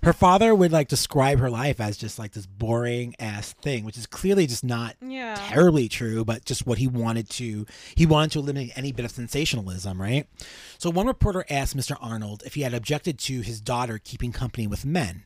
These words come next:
Speaker 1: and it caused him to dive into a fucking rage.
Speaker 2: Oh, boy.
Speaker 1: He says, quote, "It is not true that I have objected to her having men at the house." He thundered. "I would have been glad to see her associate more with young men than she did,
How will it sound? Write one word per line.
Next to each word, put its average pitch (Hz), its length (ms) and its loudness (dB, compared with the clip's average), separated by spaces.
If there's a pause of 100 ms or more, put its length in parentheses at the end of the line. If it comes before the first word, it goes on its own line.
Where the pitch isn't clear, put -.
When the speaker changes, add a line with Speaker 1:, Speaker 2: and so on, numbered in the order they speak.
(360)
Speaker 1:
and 131 100 -6
it 117 120 -12
caused 170 420 -4
him 123 180 -10
to 123 140 -14
dive 135 520 -4
into 127 380 -10
a 98 160 -14 (140)
fucking 113 480 -6
rage. 101 280 -6
Speaker 2:
Oh, 98 200 -4
boy. 147 220 -10 (600)
Speaker 1:
He 170 200 -6
says, 131 340 -6
quote, 104 380 -2
"It 165 120 0
is 143 160 0
not 165 360 0
true 127 560 0 (180)
that 131 140 -2
I 135 120 0
have 117 280 -2
objected 143 500 -2
to 120 120 -4
her 117 100 -2
having 110 360 -4
men 123 320 0
at - 120 -12
the - 60 -10
house." - 640 -8 (160)
He 143 140 -12
thundered. 113 840 -4 (320)
"I 220 180 6
would 233 140 4
have 196 80 0
been 156 200 -2
glad 170 480 2
to 143 100 -4
see 147 140 -2
her 131 80 2
associate 127 680 0
more 156 360 2
with 127 260 -4 (300)
young 120 360 2
men 127 220 0
than 117 160 -2
she 127 140 -4
did, 143 400 -2